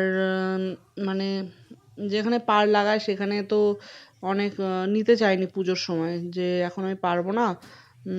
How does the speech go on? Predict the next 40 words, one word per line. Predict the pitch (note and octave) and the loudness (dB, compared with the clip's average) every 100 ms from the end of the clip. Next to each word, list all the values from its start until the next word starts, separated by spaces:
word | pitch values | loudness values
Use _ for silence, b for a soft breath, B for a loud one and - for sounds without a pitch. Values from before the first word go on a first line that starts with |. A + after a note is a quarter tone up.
| F#3 | -2
আহ, | F#3 F3+ F3 F#3 | 0 0 0 2
হবে | F#3+ F#3 F#3+ | 2 4 4
না | F3+ | 2
আমার | E3+ E3 E3 B B F3+ F3 | 2 0 -4 B B -8 -2
পাড় | G3 F#3 | 4 6
লাগানো, | F3+ E3+ F3 E3+ | 6 2 0 0
অনেক | F3 F3+ - - - | -2 -4 -10 -16 -4
কাস্টমার | F3 F3 G3 G3+ | -4 -2 -2 0
হয়ে | G3 G3 G3 | 2 2 2
গেছে, | G#3+ B3+ F#3 | 2 0 0
তো | F#3 | -2
এখন | F3+ F#3+ F#3 | -6 -4 -4
পারবো | F3+ E3+ E3+ | -2 -2 -2
না, | F3 F3 B B - | -8 -10 B B 2
পরে | G#3+ G#3+ | 6 6
দিয়ে | F#3+ F#3+ F3 | 4 2 0
যেও। | F3+ F3+ | -2 -6
তো | F#3 A#3 | 0 2
আমি | A3 A#3+ | 4 4
আর, | A#3+ A#3+ A3+ | 4 4 4
উম, | A3+ G#3 G3+ G3+ | 4 2 0 0
ভাবলাম | G#3 G#3 G#3+ | 0 2 2
যে | A3 | 2
না, | A3 G#3 G3 | 2 2 2
ছাড়ো, | G3 G#3 G#3 | 2 0 4
আমি | A3 G#3+ | 4 2
নিজেই | G#3+ F#3 G#3 A3 | 0 0 0 0
করে | - F3+ | 2 2
নেবো। | E3+ E3 E3+ - B B B B | 2 -2 -4 -8 B B B B
তো | B3+ | 4
এখানে | C4 C4 | 6 4
দেখো, | C4 C4+ | 4 4
আমি | C4 | 6
নিজেই | B3 A3 A#3 B3 | 6 4 2 4
পাড় | A#3+ A3 | 8 8
লাগাচ্ছি, | A3 A3 A3 A3 A#3 | 8 8 4 0 -4
পাড় | A3 G3+ F#3+ | 2 4 4
কিনে | G3 G#3 G#3 | 0 -2 0
এনে। | G3+ C4 D4 b b b b _ | 0 -2 -4 b b b b _
তো | F#3+ | -2